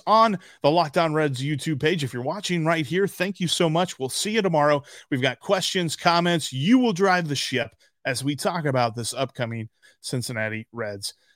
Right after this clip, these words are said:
season. But that's gonna do it for us here today. Thanks for making Locked On Reds your first listen. Now make your next listen the Locked On Sports Today podcast. They've got the biggest stories of the day. They've got instant reactions to all the big game recaps,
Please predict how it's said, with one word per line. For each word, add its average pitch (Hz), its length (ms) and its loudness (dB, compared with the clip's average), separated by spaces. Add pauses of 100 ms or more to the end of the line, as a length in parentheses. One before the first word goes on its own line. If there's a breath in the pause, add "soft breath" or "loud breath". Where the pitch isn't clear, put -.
season. 131 420 -2
But 120 120 -2
that's 160 200 2
gonna 165 220 0
do 165 140 4
it 135 60 0
for 156 140 -2
us 135 140 -2
here 113 180 -6
today. 127 300 0
Thanks 147 180 -6
for 147 80 -6
making 139 300 -2
Locked 139 220 0
On 139 120 2
Reds 135 220 2
your 127 80 -4
first 156 260 -2
listen. 175 220 -2
Now 185 120 2
make 226 280 -2
your 220 120 -2
next 214 360 -2
listen 208 400 0
the 208 80 -4
Locked 175 480 -4
On 170 200 2
Sports - 420 -4
Today 123 360 0
podcast. 143 720 0 (380 loud breath)
They've 196 220 6
got 226 200 4
the 202 60 4
biggest 190 280 0
stories 180 360 2
of 147 100 -4
the 139 80 -4
day. 123 220 -2
They've 123 160 -2
got 131 160 0
instant 208 340 -2
reactions 156 600 -4
to - 140 -12
all 190 220 6
the 196 80 2
big 151 220 2
game 147 220 -4
recaps, 127 580 -2